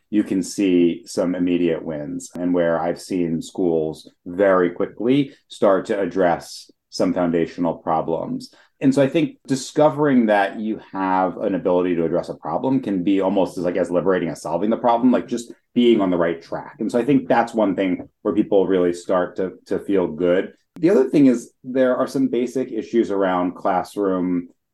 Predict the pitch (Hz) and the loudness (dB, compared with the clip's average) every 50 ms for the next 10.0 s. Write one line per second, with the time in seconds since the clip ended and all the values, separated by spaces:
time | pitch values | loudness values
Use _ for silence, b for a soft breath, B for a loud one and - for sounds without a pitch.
0 | _ _ 98 95 87 87 90 92 101 92 - 117 110 107 110 - 101 98 101 95 | _ _ -4 -4 -2 0 0 0 -2 -2 -2 -2 -2 -2 -2 -2 -2 0 0 0
1 | 92 85 85 - 87 87 87 95 104 95 - - - _ _ _ _ _ _ - | 0 -2 -6 -12 -18 -12 -6 -4 -4 -4 -4 -6 -14 _ _ _ _ _ _ -20
2 | - - _ _ _ _ _ _ _ _ - - 110 104 104 107 101 104 98 87 | -20 -20 _ _ _ _ _ _ _ _ -6 -2 -2 0 0 0 0 0 0 0
3 | 90 87 85 85 85 98 95 98 87 - 92 90 87 85 - - 101 92 90 85 | 0 -2 -2 -2 0 0 0 0 0 0 -2 -2 -2 -4 -6 -6 -2 -2 0 0
4 | - 85 78 90 87 82 73 - - - 87 85 85 85 90 90 87 85 85 - | -2 -2 -2 0 0 0 -2 -4 -6 -4 -2 -2 0 0 0 0 0 -2 -4 -8
5 | - - - - - 95 90 85 87 85 85 - - 92 - - 87 - - 82 | -18 -20 -14 -8 -4 -2 -2 0 0 -2 -4 -6 -8 -8 -8 -8 -8 -8 -8 -6
6 | - - 85 82 95 - - 139 135 135 143 143 139 - _ _ _ _ _ _ | -4 -2 -2 -2 -4 -4 -4 -2 -2 0 -2 -2 -6 -10 _ _ _ _ _ _
7 | - - 147 - - 98 92 90 - 101 95 - - 98 - - - - 104 95 | -16 -16 -8 -4 -4 -4 -2 0 0 0 0 0 -2 -6 -8 -6 -2 0 0 0
8 | 92 92 98 87 - - - 98 - - - 101 87 90 90 95 - 147 139 135 | 0 -2 -4 -6 -6 -6 -8 -8 -6 -6 -4 -4 -2 -2 -2 -2 2 2 4 4
9 | 127 - 123 120 117 110 - - - 107 95 85 101 95 90 - - 95 - | 4 2 0 0 0 0 -2 -4 -6 -6 -2 0 0 0 0 -2 -4 -8 -8